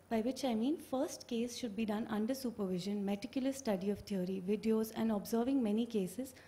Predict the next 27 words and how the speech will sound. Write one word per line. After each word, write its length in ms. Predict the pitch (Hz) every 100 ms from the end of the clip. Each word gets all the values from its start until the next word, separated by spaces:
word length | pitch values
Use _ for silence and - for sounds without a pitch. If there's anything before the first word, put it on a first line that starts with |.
| - -
Most 260 | 262 311 -
of 140 | 302
these 180 | 277 277 269
surgeries 440 | 196 185 269 -
have 220 | - 240
no 160 | 220 254
wet 300 | 285 196 196
lab 220 | 277 294
for 140 | 240 214
them 200 | 220 240
as 140 | 196 190
such, 340 | 196 180 - -
except 420 | 214 - 262 214
lasik. 380 | 185 170 196 180 - - - - - -
That 160 | 269 269
includes 400 | 262 262 262 -
chalazion, 640 | 202 185 190 190 208 294 - - - - - -
pterygium, 520 | 214 208 - 208 285 - - - - - -
tarsorrhaphy, 720 | 220 226 247 226 180 - 233 - - - - - 277
P 160 | 277
R 100 | 247
K, 300 | - 220 269 - - - - -
and 160 | 254 294
intravitreal 720 | 240 240 285 269 208 233 254 208
injections. 720 | 175 180 175 - 175 - - - - - - - - - -
To 80 | 285
conclude, 560 | 277 226 220 190 180